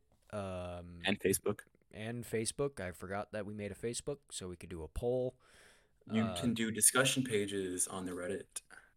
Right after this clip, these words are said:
Speaker 1: Yeah, that's
Speaker 2: as
Speaker 1: true.
Speaker 2: well.
Speaker 1: Uh,
Speaker 2: Discuss what you think about any episode, today's episode, last episode.
Speaker 1: future episodes,
Speaker 2: Whatever you
Speaker 1: even.
Speaker 2: want.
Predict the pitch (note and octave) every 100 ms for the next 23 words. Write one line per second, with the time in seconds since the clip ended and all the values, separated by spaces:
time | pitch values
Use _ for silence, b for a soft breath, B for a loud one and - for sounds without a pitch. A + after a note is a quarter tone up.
0 | - G#2 A2 - G2+ G#2 A#2+ A#2+ F#2+ -
1 | - b b b - A2 G#2+ G#2 G2+ -
2 | - - B2 B2+ A#2 G#2+ F2+ F2+ - _
3 | _ - A2 G#2+ G#2+ G#2 G#2+ G2+ G2 -
4 | G2 G2+ G2 - - G2 F#2+ F#2+ - F#2+
5 | - F2 - G2 G2 G2 - B B B
6 | - D3 G#3+ D#3 G2 F2 - F#2 F#2+ G2
7 | F#2+ F2+